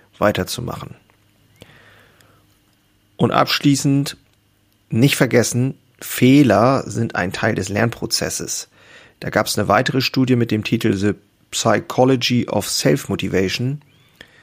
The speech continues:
von Deci und Ryan zweitausendacht und die hat gezeigt, dass intrinsische Motivation eine wichtige Rolle spielt, um langfristig auch erfolgreich zufrieden zu sein.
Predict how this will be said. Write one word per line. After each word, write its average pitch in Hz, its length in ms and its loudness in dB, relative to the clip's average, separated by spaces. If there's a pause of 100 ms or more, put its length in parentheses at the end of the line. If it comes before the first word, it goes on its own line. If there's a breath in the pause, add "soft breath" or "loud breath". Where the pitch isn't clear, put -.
(120)
von 107 260 -4
Deci 117 600 0
und 107 400 -2 (100)
Ryan 107 520 2
zweitausendacht - 800 -4
und 113 120 -12
die 110 80 2
hat 113 140 -2
gezeigt, 110 520 0
dass - 280 -2
intrinsische 104 760 0
Motivation 110 1000 2 (680 soft breath)
eine 117 240 0
wichtige 120 320 2
Rolle 113 240 4
spielt, - 280 -2
um 107 120 -4
langfristig 107 680 -4
auch 107 160 -6
erfolgreich 98 640 -4
zufrieden 123 500 -4
zu - 160 -6
sein. 87 340 -6